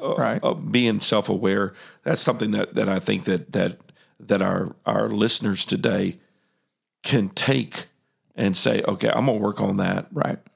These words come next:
Speaker 1: Because I'll come out m-, more confident as
Speaker 2: Mm-hmm.
Speaker 1: Jesus went in with the Spirit
Speaker 2: Oh, yeah.
Speaker 1: and come out with power.
Speaker 2: And like I said, self-growth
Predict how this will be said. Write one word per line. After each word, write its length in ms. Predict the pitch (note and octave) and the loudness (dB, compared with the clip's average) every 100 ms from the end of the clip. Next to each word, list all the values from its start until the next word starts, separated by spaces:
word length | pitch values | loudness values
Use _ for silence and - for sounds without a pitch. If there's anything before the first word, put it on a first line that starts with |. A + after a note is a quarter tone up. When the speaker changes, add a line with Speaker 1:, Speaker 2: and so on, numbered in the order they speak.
| _ _ _ _ _ _ - | _ _ _ _ _ _ -8
Speaker 1:
Because 340 | G2+ G#2 G2+ | -2 0 2
I'll 160 | A2 G#2+ | 0 2
come 300 | A#2+ G#2 G2+ | 2 2 2
out 240 | G#2+ - | 0 0
m-, 240 | - - - | -4 -6 -4
more 340 | A2+ A2 C3+ | 0 4 4
confident 720 | D#3+ - E3 D#3+ - G#2+ F#2+ - F3 | 0 2 2 2 0 -2 -2 -2 0
as 220 | E3 D3 | 2 2
Speaker 2:
Mm-hmm. 60 | D#3 | 2
Speaker 1:
Jesus 420 | D3 B2 A2 G#2+ | 2 0 -2 0
went 240 | A2+ G#2 - | 0 0 2
in 340 | C3+ D#3+ D#3 - - | 2 2 -2 -6 -16
with 160 | - D3 | -2 0
the 80 | D3 | 2
Spirit 480 | - C#3 B2 B2+ - - | 2 2 2 0 -6 -4
Speaker 2:
Oh, 180 | A2+ D#3 | 0 0
yeah. 260 | G#2+ - - | 0 -4 -8
Speaker 1:
and 140 | - A2 | -6 0
come 200 | B2 G#2+ | 2 2
out 120 | G2+ | 2
with 140 | - - | 0 0
power. 380 | B2+ G2 - - _ - - - - - - | 0 0 -6 -10 _ -20 -16 -16 -18 -14 0
Speaker 2:
And 140 | D3+ | 4
like 180 | E3 F#3 | 4 4
I 60 | |
said, 280 | E3+ - C3 | 2 2 0
self-growth 680 | - F#3+ G3+ E3+ E3 D3+ - | 2 2 2 2 2 0 -8